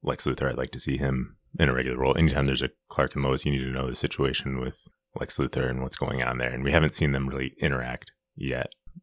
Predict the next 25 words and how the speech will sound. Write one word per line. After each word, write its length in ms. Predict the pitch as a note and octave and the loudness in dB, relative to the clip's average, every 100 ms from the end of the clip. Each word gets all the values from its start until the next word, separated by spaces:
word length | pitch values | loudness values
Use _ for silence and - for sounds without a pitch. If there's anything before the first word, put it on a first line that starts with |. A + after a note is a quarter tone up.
| - | -4
So 180 | - C2 | 0 0
it, 100 | - | 0
it 180 | - - | -2 0
could 120 | D2 | 2
be 100 | C#2 | 2
a 60 | C2+ | 2
fresh 240 | B1+ - | 2 2
start 240 | C#2+ C#2 | 2 2
for 100 | - | 2
this 220 | C2+ C2 C#2+ | -2 0 -2
universe. 360 | C2 C2 - _ _ _ - | -2 -4 -6 _ _ _ 0
Obviously, 480 | F#2+ F#2+ - E2 D#2 - _ _ F2+ | 6 6 6 2 0 -4 _ _ -2
Jimmy 240 | - C#2+ | 0 2
Olsen 400 | C2+ C#2+ - C#2+ | 2 2 4 4
and 220 | B1 B1+ - | 2 -2 -4
Cat 220 | C2+ - | -4 -4
Grant, 280 | B1 C2+ C2+ | -2 -2 -2
I'd 120 | B1 | -4
like 140 | B1 - | -6 -6
to 60 | |
see 240 | - - D2 | -4 2 4
them. 220 | D#2 D2 | 6 4
I 60 | |
know 160 | B1+ C2 | 2 0
those, 320 | C2 C2 - | 0 -2 -4